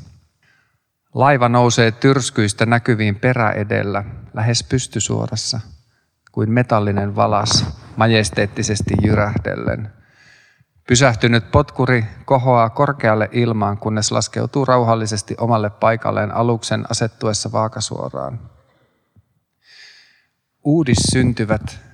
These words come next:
kohoavat syvyyksistä hitaasti ja äänettömästi,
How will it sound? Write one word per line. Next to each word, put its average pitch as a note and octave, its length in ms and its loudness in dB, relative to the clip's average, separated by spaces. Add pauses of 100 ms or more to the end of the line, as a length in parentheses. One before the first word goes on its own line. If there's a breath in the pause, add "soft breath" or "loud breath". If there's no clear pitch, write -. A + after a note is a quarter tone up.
(120)
kohoavat A2 560 2
syvyyksistä A2+ 720 -2
hitaasti A2 720 -4 (120)
ja A#2 120 -2
äänettömästi, A2+ 840 -6